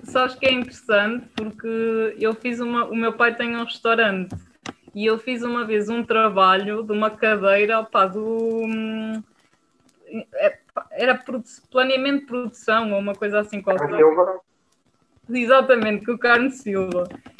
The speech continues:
Speaker 1: E eu na altura fiz no restaurante, opá, um bocadinho por preguiça de estar a procurar uma empresa, mas também porque eu sempre tinha visto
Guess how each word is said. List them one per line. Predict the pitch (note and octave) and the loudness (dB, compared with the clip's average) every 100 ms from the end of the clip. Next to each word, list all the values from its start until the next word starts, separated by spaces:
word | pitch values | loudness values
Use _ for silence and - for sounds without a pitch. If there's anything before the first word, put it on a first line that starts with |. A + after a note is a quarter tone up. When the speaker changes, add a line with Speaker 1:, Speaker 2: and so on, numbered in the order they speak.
| - _ | -20 _
Speaker 1:
E | A#3 A#3+ B3 B3+ | -6 -4 -2 0
eu | B3+ | 2
na | C4+ | 2
altura | C4+ C#4 C#4+ | 0 0 -2
fiz | C#4+ C#4 | -2 -2
no | C#4 | 0
restaurante, | C#4 - C4+ C#4+ C4+ A3+ | -2 0 4 4 4 0
opá, | A#3 A3 F#3 | -2 0 0
um | G#3 | 0
bocadinho | B3 B3 C4+ C4+ | 0 0 0 -2
por | C4+ C4+ A#3 | -2 -4 -4
preguiça | B3+ A#3 G#3+ B3+ C4 A#3+ | -6 -4 -2 -2 0 0
de | A3 | 2
estar | A#3 A3+ | 2 2
a | |
procurar | A3 A3+ A3 A3+ A3 | 0 -4 -2 2 2
uma | A3 A3 | 2 -4
empresa, | G#3+ G#3+ A#3+ B3+ C4 | -4 -4 0 0 -2
mas | B3 C4 | -6 -2
também | C4+ C4 C#4 | -2 0 -4
porque | C#4 C4 C#4 | -4 -6 -6
eu | |
sempre | C4+ - C#4+ C#4 | -6 -2 -2 -2
tinha | C4+ C4 | -6 -6
visto | B3+ C4 - | -6 -8 -12